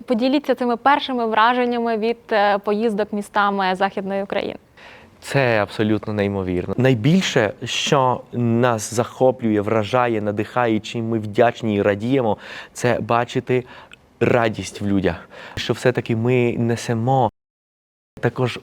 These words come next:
Speaker 2: настрій і, і моральну підтримку. Коли до нас підходять солдати,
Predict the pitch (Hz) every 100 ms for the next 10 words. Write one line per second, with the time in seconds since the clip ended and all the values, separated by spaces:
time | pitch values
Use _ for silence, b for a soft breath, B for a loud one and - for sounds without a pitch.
0 | - 127 127 131 117 - 107 95 - -
1 | B B B - 120 113 113 117 117 123
2 | 113 107 104 - 107 95 92 95 - 127
3 | 117 117 120 120 - - 120 113 110 -
4 | 113 110 104 98